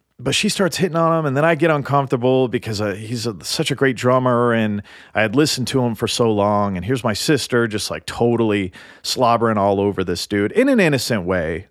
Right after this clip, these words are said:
I mean, I, sh-, you know, it, it wasn't grotesque or salacious, if you will, but,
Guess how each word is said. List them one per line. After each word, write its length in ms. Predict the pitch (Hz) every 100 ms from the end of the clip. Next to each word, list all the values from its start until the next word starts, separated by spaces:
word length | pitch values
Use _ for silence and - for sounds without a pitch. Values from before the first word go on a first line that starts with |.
| -
I 140 | 113
mean, 160 | 107 98
I, 160 | 98
sh-, 180 | 101 -
you 80 | 107
know, 160 | 82
it, 500 | 62 - - 60 53
it 120 | - 127
wasn't 300 | 127 110 87
grotesque 760 | 110 - - 92 78 - -
or 240 | 90 76 - - - - -
salacious, 840 | - 127 95 107 - 76 85 -
if 160 | 76
you 120 | 78 67
will, 340 | 58 50 -
but, 480 | 107 110 95 -